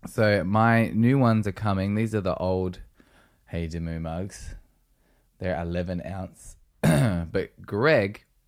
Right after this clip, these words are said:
has just received two fifteen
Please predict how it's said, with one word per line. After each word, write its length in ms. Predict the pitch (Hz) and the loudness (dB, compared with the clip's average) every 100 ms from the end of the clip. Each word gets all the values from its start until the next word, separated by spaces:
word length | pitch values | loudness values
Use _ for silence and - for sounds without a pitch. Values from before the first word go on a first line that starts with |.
| _ _ _ _ - | _ _ _ _ -4
has 180 | 107 92 | -2 0
just 260 | 104 98 - | 0 -2 -4
received 440 | 92 98 92 - - | -4 0 0 -4 -2
two 380 | - 139 120 110 | 4 6 6 4
fifteen 720 | - 131 123 - 120 139 | 2 2 2 0 0 0